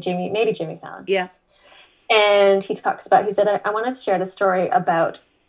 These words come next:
Speaker 1: self-doubt, negative thoughts, and to not listen to that voice."
Speaker 2: Mm-hmm.
Speaker 1: And he was like, "I had this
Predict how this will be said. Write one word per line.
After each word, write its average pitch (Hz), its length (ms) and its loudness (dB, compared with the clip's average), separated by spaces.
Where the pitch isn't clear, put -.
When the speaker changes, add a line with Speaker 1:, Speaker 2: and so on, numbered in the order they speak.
Speaker 1:
self-doubt, 190 720 0
negative 185 380 -4
thoughts, 165 460 -2
and 175 120 -12
to 190 100 -14
not 185 180 -2
listen - 240 -10
to - 60 -16
that - 220 -4
voice." - 380 -6
Speaker 2:
Mm-hmm. 196 340 -12
Speaker 1:
And 196 500 2
he 202 160 0
was 196 180 2
like, 175 360 -4
"I 226 140 6
had 240 180 0
this 214 220 -8